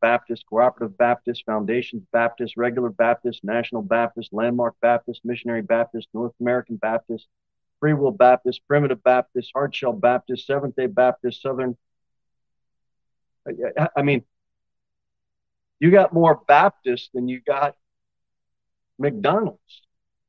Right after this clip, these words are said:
in, in town. At least McDonald's can all agree on what's gonna go into those fries that are gonna end up clogging our arteries. <laughs>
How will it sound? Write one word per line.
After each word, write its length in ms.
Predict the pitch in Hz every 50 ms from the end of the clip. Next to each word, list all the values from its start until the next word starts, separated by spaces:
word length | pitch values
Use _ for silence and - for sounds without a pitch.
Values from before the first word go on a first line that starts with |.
| _ _ _ _ _ -
in, 200 | 120 120 - 120
in 160 | 117 104 101
town. 260 | - 110 101 92 80 - _ _ _ _ _ _ _ _ _ _ _ _ _ _ _ _ _ _ _ _ _ _ _ _ _ _ _ _ _ _ _ _ _ _ _ _ _ _ _ _ _ _ _ _ _ _ _ _ _ _ _ _ _ -
At 60 | 147
least 200 | 190 214 - 202
McDonald's 580 | 185 170 - 151 147 185 240 240 190 - -
can 140 | - - 131
all 220 | 135 143 151 147 131
agree 320 | - _ - 156 160 151
on 160 | 143 131 123
what's 240 | 120 135 143 - -
gonna 180 | - 135 127 117
go 240 | 110 123 131 139
into 200 | 143 147 139 131 110
those 220 | 104 107 107 104 - - -
fries 440 | - 117 147 208 247 220 165 -
that 100 | 120 113
are 60 | 107 95
gonna 180 | 107 107 104
end 180 | 92 104 101 98
up 120 | 98 - _ -
clogging 300 | 110 104 101 98 101 95
our 120 | 90 90 92
arteries. 560 | 92 90 90 90 101 - 147 185 - - - - 247 - _ - 277 - _ - - - _ _ _ - - _ - 190 - _ _ _ _ _ _
<laughs> 60 | -